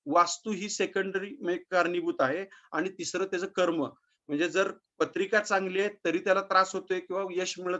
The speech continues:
नाहीये, तर त्याच्या वास्तूमध्ये दोष असू शकतो. वास्तू पण चांगली झाली, सगळं मेंटेन केलं व्यवस्थित, वास्तुशास्त्र मेंटेन केलं आणि कुंडली पण चांगली आहे,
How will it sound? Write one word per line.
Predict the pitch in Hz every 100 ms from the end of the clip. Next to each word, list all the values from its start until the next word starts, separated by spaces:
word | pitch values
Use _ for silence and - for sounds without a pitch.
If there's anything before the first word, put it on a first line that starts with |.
| 185
नाहीये, | 180 180
तर | 180 _ _ 165
त्याच्या | 170 175
वास्तूमध्ये | 185 160 - 185 190
दोष | 175 180 180
असू | 170 170
शकतो. | 170 - 165 160 - _ _ -
वास्तू | 139 156 - - 214
पण | 208 214
चांगली | 214 190 190 202
झाली, | 180 180 190
सगळं | 185 175
मेंटेन | 190 185 170 190
केलं | 190 190 185
व्यवस्थित, | 180 175 175 185 185 _ _ _
वास्तुशास्त्र | 160 160 - 185 175 170 196
मेंटेन | 202 196 185 190
केलं | 190 175 170 170 - _ -
आणि | 139 170 190
कुंडली | 185 _ - 170 180 202
पण | 208 196
चांगली | 196 185
आहे, | 202